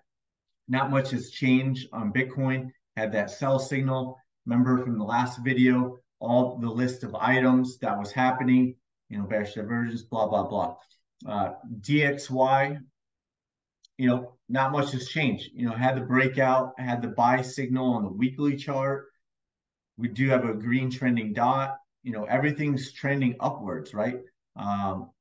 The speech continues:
R S I is trending up. The R S I E M As are, are trending up. You know, target one was hit. Uh, target two seems to be in the,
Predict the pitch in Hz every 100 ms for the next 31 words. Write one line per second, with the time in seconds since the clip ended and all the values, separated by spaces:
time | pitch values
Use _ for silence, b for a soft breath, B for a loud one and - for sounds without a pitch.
0 | _ _ _ _ - _ _ _ _ _
1 | _ 120 123 - 131 139 - 143 135 131
2 | 131 131 - _ _ _ _ _ - 110
3 | 123 117 113 113 110 117 107 110 139 127
4 | 123 120 120 113 117 143 139 131 127 127
5 | 127 - _ _ _ - 104 101 127 127
6 | 127 120 135 139 127 - 139 139 135 -
7 | _ _ _ 104 101 - - 127 123 127
8 | - 143 139 135 123 - 131 127 127 123
9 | - - 120 107 107 127 127 113 104